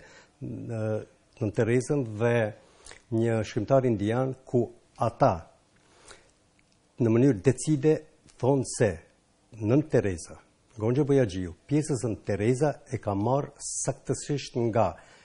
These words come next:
Shën Tereza e Lizjes. Edhe mu për këtë shkak, duke,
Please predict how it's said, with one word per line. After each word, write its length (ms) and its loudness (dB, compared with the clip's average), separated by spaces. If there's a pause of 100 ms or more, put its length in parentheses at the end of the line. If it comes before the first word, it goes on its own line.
(140)
Shën 420 -4 (460)
Tereza 640 0 (160)
e 320 0 (120)
Lizjes. 760 -2 (300)
Edhe 260 0
mu 240 0
për 180 0
këtë 220 0
shkak, 320 -2
duke, 260 -4